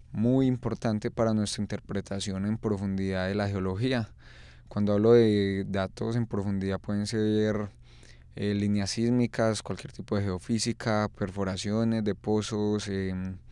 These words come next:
piezómetros, cualquier información que nos ayude a corroborar nuestra información. En este caso vamos a cargar los datos superficiales, que son los buzamientos de las capas que fueron extraídos del mismo mapa geológico proporcionado por el servicio.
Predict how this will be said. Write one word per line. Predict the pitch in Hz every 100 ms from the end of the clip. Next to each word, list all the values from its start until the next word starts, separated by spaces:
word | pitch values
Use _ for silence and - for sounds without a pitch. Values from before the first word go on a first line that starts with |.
| - - - -
piezómetros, | 98 90 113 113 110 110 -
cualquier | 98 101 110
información | 110 110 104 98
que | -
nos | 110 110
ayude | 98 98 98
a |
corroborar | 101 110 101 95 95 92 98
nuestra | 104 113
información. | 104 101 98 92 104 107 95 92 - - - - -
En | -
este | 107 - 123
caso | - 127 127 120
vamos | 104 110
a | 113
cargar | - 101 98 98
los | 101 104
datos | 113 110 123
superficiales, | 123 107 117 117 127 135 123 110 113 -
que | 95
son | 95
los | 92
buzamientos | 101 113 123 120 117 104 110
de | 110
las | 113 120
capas | - 98 - 104 - - - - -
que | - 95
fueron | 98 104
extraídos | 113 - 123 123 117 113
del | 107 95
mismo | 92 92 98
mapa | 101 - 107
geológico | 110 113 117 113 107 - 113 117 - - - -
proporcionado | - 101 101 98 95 92
por | - 98
el | 95
servicio. | 95 98 123 -